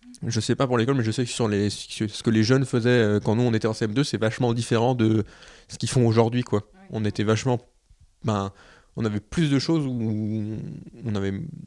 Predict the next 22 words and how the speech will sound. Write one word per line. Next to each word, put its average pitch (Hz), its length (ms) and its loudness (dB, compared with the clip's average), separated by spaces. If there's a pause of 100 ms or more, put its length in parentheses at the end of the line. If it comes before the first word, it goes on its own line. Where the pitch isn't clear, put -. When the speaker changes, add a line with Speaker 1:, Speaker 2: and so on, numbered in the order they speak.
(240)
Speaker 1:
comment 107 140 -8
dire, 104 140 -8 (320)
on 117 60 -4
avait 110 100 0
un 107 80 0
type 139 140 -4
de 127 60 -2
divertissement 113 400 -4
vraiment 107 180 -2
différent, 104 280 -8
quoi. - 220 -14
Voilà. - 160 -12 (100)
On - 40 -14
n'avait 117 120 -6
pas 104 160 -2
Netflix, 113 440 -4
on 110 40 -2
n'avait 98 180 0
pas 101 280 -2
tout - 100 -16
ça, - 140 -6
euh, 104 280 -4